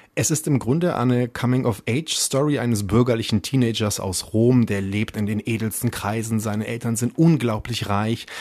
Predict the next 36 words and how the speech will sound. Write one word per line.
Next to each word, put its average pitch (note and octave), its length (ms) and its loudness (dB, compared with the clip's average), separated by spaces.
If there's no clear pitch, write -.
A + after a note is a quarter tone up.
und B2 120 -4
zusammen C#3 340 0
mit D3 100 0
seinem C3 260 0
Kumpel F#3 400 2
langweilt A2+ 480 4
er G#2 100 -6
sich. - 300 -10
Und A2 140 -2
weil C3+ 100 2
er E3+ 80 0
sich C3 160 -2
so - 100 -2
langweilt, D3 600 0
beginnt B2+ 380 -2
er C3 60 2
Kokain C3 500 0
zu - 140 -2
verkaufen G2+ 580 -4
und A2 160 0
irgendwie D3+ 280 4
diesem B2 240 0
gelangweilten, A#2+ 640 2
reichen A2 360 0
Leben A2 240 -2
etwas A2+ 300 -4
entgegenzusetzen. A2 1080 -2
Das - 160 0
bietet F3 300 0
ja C#3 120 2
eigentlich C#3 300 -2
erstmal C3+ 260 0
viel E3 220 -4
Sprengkraft, B2 680 -4
auch - 220 -4
um B2+ 160 0